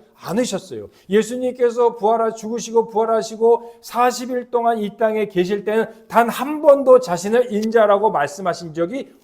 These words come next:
없다는 거예요. 여러분, 여기에는 특별한 의미가 담겨 있다는 거예요. 예수님께서 예루살렘에 올라가셔서 자기가 행할 그,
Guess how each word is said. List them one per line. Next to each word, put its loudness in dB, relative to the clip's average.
없다는 -10
거예요. -20
여러분, -18
여기에는 -4
특별한 -8
의미가 -10
담겨 -16
있다는 -20
거예요. -20
예수님께서 2
예루살렘에 2
올라가셔서 4
자기가 -4
행할 -4
그, 2